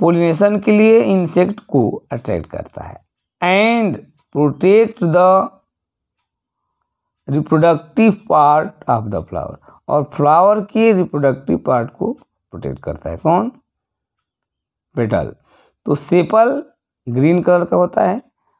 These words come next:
और पेटल कलर होता है। ये डायरेक्ट रिप्रोडक्शन पार्टिसिपेट नहीं करते हैं, but हेल्प करते हैं।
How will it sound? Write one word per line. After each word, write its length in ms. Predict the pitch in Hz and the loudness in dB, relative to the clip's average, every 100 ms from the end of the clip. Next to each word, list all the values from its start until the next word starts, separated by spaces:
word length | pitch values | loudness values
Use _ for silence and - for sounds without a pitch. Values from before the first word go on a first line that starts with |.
| _ _ - | _ _ 0
और 520 | 147 156 156 - _ _ _ _ _ - | 2 2 -2 -12 _ _ _ _ _ -2
पेटल 480 | 160 165 220 233 277 _ _ _ _ | -2 2 2 2 -4 _ _ _ _
कलर 260 | 127 123 151 | -4 -2 -2
होता 420 | 175 156 160 95 | 0 -2 0 0
है। 180 | 175 208 _ _ _ _ _ _ _ _ _ _ _ - | -2 -6 _ _ _ _ _ _ _ _ _ _ _ -4
ये 220 | 180 208 | 0 2
डायरेक्ट 580 | 170 165 170 208 226 - _ _ _ _ - | 2 2 2 2 0 -6 _ _ _ _ -10
रिप्रोडक्शन 580 | - 143 139 139 170 160 | -2 0 0 0 -2 0
पार्टिसिपेट 480 | 147 156 - 120 | -2 -2 -2 -2
नहीं 160 | 185 180 | 0 0
करते 260 | - - 196 | 0 -2 -2
हैं, 80 | |
but 160 | 208 226 147 | 0 -2 -4
हेल्प 420 | - - 170 170 | -4 0 0 -2
करते 400 | - 85 87 65 | -4 -6 -6 -12
हैं। 360 | 60 71 _ | -14 -18 _